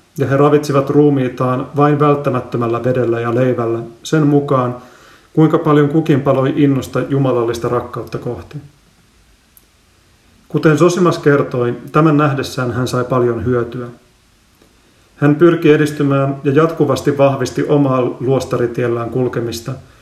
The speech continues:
löytäen kilvoittelukumppaneita, jotka olivat luoneet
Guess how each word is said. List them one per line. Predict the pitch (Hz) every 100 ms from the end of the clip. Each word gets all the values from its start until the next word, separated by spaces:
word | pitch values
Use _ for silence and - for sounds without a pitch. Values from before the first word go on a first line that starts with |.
| _ -
löytäen | 151 147 147 135
kilvoittelukumppaneita, | 147 147 135 - 123 - 127 - 123 123 127 127 - - _ -
jotka | 143 143 147
olivat | 127 127
luoneet | 131 139 127 120 117